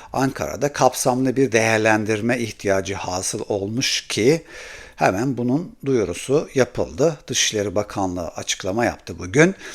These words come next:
Buna göre Dışişleri Bakanı Fidan, Milli Savunma Bakanı Yaşar Güler ve mit Başkanı İbrahim Kalın on iki Ekim'de Ankara'da Suriyeli muhataplarıyla bir araya gelecek. Yani Suriye Dışişleri Bakanı, Savunma Bakanı ve İstihbarat Şefi gelecek.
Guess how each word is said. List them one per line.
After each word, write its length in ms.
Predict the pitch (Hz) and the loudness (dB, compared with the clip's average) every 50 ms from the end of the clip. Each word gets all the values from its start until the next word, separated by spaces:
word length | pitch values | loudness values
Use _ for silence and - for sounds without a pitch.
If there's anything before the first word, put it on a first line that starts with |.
| - - - - - - - - | -16 -14 -14 -14 -14 -12 -6 0
Buna 180 | 190 185 156 143 | 4 6 6 6
göre 400 | 123 120 98 85 110 135 151 143 | 6 4 2 2 2 0 2 0
Dışişleri 400 | 143 - - - 135 123 120 107 | 0 0 0 0 2 0 2 0
Bakanı 320 | 104 - - 104 98 98 | -2 -2 -2 -2 -2 -2
Fidan, 380 | 101 - 123 98 92 104 123 139 | -2 -4 -4 -2 -2 -2 0 0
Milli 200 | 120 113 117 117 | -2 -2 -2 -2
Savunma 440 | - - 104 101 104 104 110 104 | 0 0 0 0 2 0 0 0
Bakanı 380 | 98 95 - - - 85 90 98 | 0 0 -2 -2 -6 -4 -4 -2
Yaşar 300 | 98 92 - - 98 90 | -2 -2 -2 -2 -2 -2
Güler 320 | 87 87 120 135 143 123 | -2 0 2 2 4 4
ve 100 | 107 95 | 2 0
mit 280 | 92 107 117 - - - | -2 -2 -4 -6 -4 -4
Başkanı 420 | - 92 104 - - - 82 85 | -4 -4 -4 -4 -6 -6 -6 -6
İbrahim 400 | 87 101 98 101 90 85 90 90 | -8 -8 -6 -6 -4 -4 -4 -8
Kalın 360 | - - - 101 104 151 151 - | -8 -6 -6 -4 -4 -4 -4 0
on 220 | - 147 147 143 | 2 4 4 4
iki 220 | 127 - - - | 4 2 0 -4
Ekim'de 560 | - - 107 123 - - 113 85 80 80 135 147 | -2 -2 -2 -2 0 -2 -2 -2 0 0 2 2
Ankara'da 640 | 139 131 131 131 - - 78 - - 98 131 147 | 2 2 0 0 0 -4 -4 -4 -2 0 0 0
Suriyeli 540 | 131 - - 143 135 120 101 82 78 95 135 | 0 -2 -4 -2 -2 0 0 -2 -2 -2 -2
muhataplarıyla 1000 | 135 117 110 110 101 - - 98 - - - 98 92 117 135 113 87 117 135 131 104 | -2 0 2 0 0 0 -2 -4 -4 -4 -6 -4 0 2 2 2 2 0 -2 0 0
bir 140 | 123 120 | 0 2
araya 360 | 98 87 80 78 87 117 151 165 | 2 2 0 2 2 2 4 6
gelecek. 600 | 139 139 131 127 123 117 120 127 - - - - - - - - - - - - - - - - - - - - - - - | 8 8 8 8 6 6 4 2 2 0 -8 -16 -14 -14 -14 -14 -14 -18 -20 -20 -20 -18 -18 -18 -18 -18 -18 -20 -20 -12 -6
Yani 340 | - - 87 87 95 117 127 | -4 -4 -2 -2 -4 -4 -4
Suriye 460 | - - - 135 110 90 78 76 - | -4 -4 -4 -2 -2 -2 -4 -6 -4
Dışişleri 400 | - - - - - - - - | -4 -4 -4 -4 -4 -8 -8 -10
Bakanı, 320 | - - - - - 117 | -14 -14 -12 -12 -10 -8
Savunma 480 | - - - 92 95 95 98 101 95 87 | -6 -4 -2 -2 -2 -2 -4 -6 -4 -4
Bakanı 420 | 82 - - - - - 127 117 | -6 -8 -8 -12 -8 -8 -6 -2
ve 240 | 98 113 127 139 - - | 0 0 0 0 0 -4
İstihbarat 640 | 135 - - - - - - - 82 101 127 131 - | -6 -6 -6 -8 -10 -12 -10 -8 -4 -2 -2 -2 0
Şefi 380 | - - 92 - - 151 170 | -2 -2 -2 -4 -4 -4 0
gelecek. 560 | 147 117 95 98 98 101 95 107 110 - - | 2 2 4 4 2 2 2 0 0 0 -4